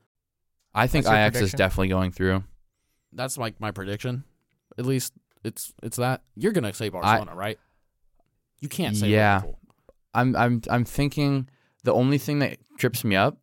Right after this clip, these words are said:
Speaker 1: is the second leg is not in Barcelona. If the second leg's in
Speaker 3: Do we
Speaker 1: Barce-
Speaker 3: know how that was determined? 'Cause this was
Speaker 1: No,
Speaker 3: okay.
Speaker 1: I don't actually.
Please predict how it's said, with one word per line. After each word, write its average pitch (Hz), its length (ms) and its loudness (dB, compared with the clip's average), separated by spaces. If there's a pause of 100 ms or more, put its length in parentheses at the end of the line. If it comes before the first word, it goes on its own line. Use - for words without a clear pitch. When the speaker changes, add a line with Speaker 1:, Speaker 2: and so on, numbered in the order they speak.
Speaker 1:
is 104 140 -2
the 101 80 -6
second 104 380 -2
leg 95 220 2
is 92 120 -4
not 92 320 -2
in 90 200 -8
Barcelona. - 560 -12 (360)
If 104 140 -6
the 107 60 -2
second 143 280 2
leg's 127 200 2
in 123 60 4
Speaker 3:
Do 107 60 6
we - 80 6
Speaker 1:
Barce- 208 120 2
Speaker 3:
know 165 160 4
how 165 160 0
that 151 120 0
was 143 100 0
determined? 120 520 -8
'Cause 139 140 -6
this 214 180 2
was 180 160 2
Speaker 1:
No, 101 300 4
Speaker 3:
okay. 120 260 -2 (100)
Speaker 1:
I 101 120 0
don't 92 200 0
actually. 90 440 -8